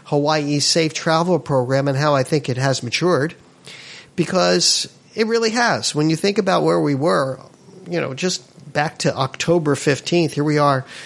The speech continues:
um, just about a month away from opening, and we have graduated from a system that was pretty difficult to navigate with lots of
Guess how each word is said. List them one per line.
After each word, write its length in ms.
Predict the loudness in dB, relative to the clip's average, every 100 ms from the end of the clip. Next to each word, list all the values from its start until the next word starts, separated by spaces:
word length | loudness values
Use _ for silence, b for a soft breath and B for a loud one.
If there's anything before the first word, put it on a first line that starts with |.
| B B
um, 540 | -4 -2 -2 -4 -8 -12 -20 -20 -12
just 240 | -4 -2 0
about 240 | 2 2
a 60 | 2
month 320 | 2 2 2
away 460 | 2 2 0 -4 -16 -12
from 220 | -6 -2
opening, 600 | 0 2 2 0 -4 -10
and 260 | -6 -4 -2
we 140 | -2
have 420 | -2 0 0 -2 -12 B B B B B B -20 -8
graduated 840 | -2 0 2 2 2 2 -2 0
from 180 | 0 2
a 60 |
system 500 | 2 2 0 0 2 2
that 200 | 2 2
was 520 | 0 0 -2 -4 -8 -16 -20 -20 -20 -20 -6
pretty 720 | 0 2 2 2 2 0 -4 -8 _ -20 -20 -20 -16 -8
difficult 540 | -2 0 0 0 0 2
to 120 | 2
navigate 680 | 4 2 2 2 2 0 -2
with 200 | -12 -8
lots 480 | -2 0 0 -2 2
of 440 | 2 2 0